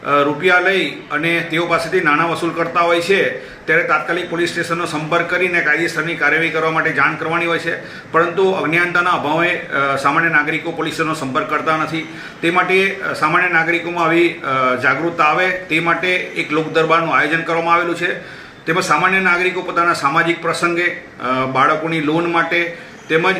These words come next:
અન્ય પ્રસંગોએ જ્યારે પૈસાની જરૂરિયાત પડતી હોય છે, ત્યારે રાષ્ટ્રીયકૃત બેંક તેમજ, અ, બેંકો તેમજ માઇક્રો ફાઇનાન્સ સંસ્થાઓ તરફથી તેઓને વ્યાજે પૈસા આપવામાં આવતા હોય છે. પરંતુ આવા સામાન્ય નાગરિકોને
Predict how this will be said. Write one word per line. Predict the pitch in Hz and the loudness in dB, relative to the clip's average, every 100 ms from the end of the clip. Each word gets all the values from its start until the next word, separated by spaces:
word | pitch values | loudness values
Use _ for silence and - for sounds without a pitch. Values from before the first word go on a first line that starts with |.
| 180 | -2
અન્ય | 165 180 196 | -2 2 0
પ્રસંગોએ | 175 165 180 180 196 202 127 - 131 | 0 0 0 4 4 4 2 -4 -6
જ્યારે | 131 160 | 0 2
પૈસાની | 165 151 170 175 | 2 -2 -2 -2
જરૂરિયાત | 151 160 175 175 - | 0 2 2 2 0
પડતી | - 185 | -2 0
હોય | 175 175 | 0 2
છે, | 185 143 - | 2 2 0
ત્યારે | 160 165 190 185 - - | 2 2 2 -4 -10 -10
રાષ્ટ્રીયકૃત | 131 139 139 180 175 185 175 | 0 0 0 -2 -2 0 -2
બેંક | 165 160 190 | 0 0 0
તેમજ, | 170 165 185 - | -2 -2 -4 -6
અ, | 135 135 139 | -2 0 0
બેંકો | 135 143 156 185 185 | 0 0 0 0 0
તેમજ | 175 175 180 - - - 131 | 2 2 0 -4 -12 -16 -2
માઇક્રો | 147 147 185 | 0 2 0
ફાઇનાન્સ | - 160 180 185 160 | 0 2 2 0 -2
સંસ્થાઓ | 156 - 170 170 | -4 0 2 2
તરફથી | 175 170 175 | 2 0 0
તેઓને | 165 170 175 180 180 - | 0 0 2 2 0 0
વ્યાજે | 139 139 160 | 0 2 2
પૈસા | 165 156 170 | -2 -2 0
આપવામાં | 165 170 170 170 | 0 0 -2 0
આવતા | 151 175 | -2 0
હોય | 175 175 | 0 2
છે. | 190 180 - - - | 2 0 -4 -14 -4
પરંતુ | 147 175 180 190 190 190 - | 0 0 2 4 4 4 0
આવા | 147 151 185 185 165 - | 0 2 4 4 2 -4
સામાન્ય | - 143 170 180 | -2 0 2 2
નાગરિકોને | 175 151 160 175 175 190 180 117 | 2 2 2 -2 -2 -2 -2 -2